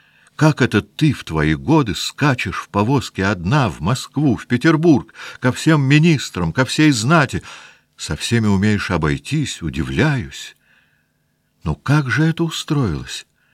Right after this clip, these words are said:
Вот я ничего этого не умею. «Ах, душа моя», — отвечала княгиня Анна Михайловна, — «не дай бог тебе узнать,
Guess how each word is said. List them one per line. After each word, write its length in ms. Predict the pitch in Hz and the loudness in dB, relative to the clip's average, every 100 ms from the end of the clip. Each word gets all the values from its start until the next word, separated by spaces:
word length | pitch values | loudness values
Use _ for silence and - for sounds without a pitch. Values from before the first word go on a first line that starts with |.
| _ _ _ _ _ _ _ _ - | _ _ _ _ _ _ _ _ -4
Вот 200 | 85 90 | -2 0
я 300 | 80 110 143 | 4 6 6
ничего 580 | 139 - 107 78 101 | 4 0 0 2 2
этого 340 | 156 - 147 147 | 0 0 0 2
не 120 | 135 | 4
умею. 680 | 107 78 73 101 170 135 - _ _ _ _ _ _ _ _ _ _ _ _ _ _ _ - | 4 2 2 2 2 -2 -8 _ _ _ _ _ _ _ _ _ _ _ _ _ _ _ -6
«Ах, 220 | 131 90 | -4 -2
душа 340 | 80 82 - 85 | -2 -2 0 0
моя», — 320 | 80 73 69 - - - | 2 0 0 -6 -18 -8
отвечала 580 | 80 78 78 - 78 76 | -6 -2 -2 0 0 0
княгиня 540 | - 82 73 71 69 - | 0 -2 0 0 0 0
Анна 200 | 73 71 | -2 -2
Михайловна, — 560 | 76 - 71 67 65 _ _ _ - - - - - | -2 -2 -2 -2 -6 _ _ _ -20 -20 -20 -20 0
«не 160 | 127 143 | 4 6
дай 240 | 151 165 | 8 6
бог 280 | 139 170 - | 8 4 6
тебе 260 | 156 143 139 | 4 4 4
узнать, 640 | 117 92 87 69 - | 2 2 2 2 -2